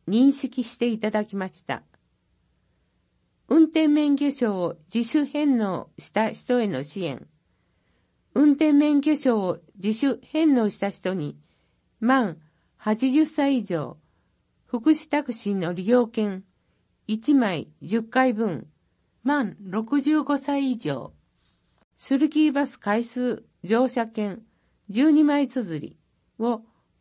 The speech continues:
交付しています。詳しくは市民生活課へお問い合わせください。年末の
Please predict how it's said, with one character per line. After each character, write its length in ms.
交 160
付 160
し 120
て 100
い 100
ま 160
す。 280
詳 220
し 160
く 120
は 220
市 220
民 240
生 260
活 260
課 200
へ 120
お 80
問 240
い 60
合 60
わ 60
せ 120
く 100
だ 140
さ 220
い。 120
年 320
末 160
の 220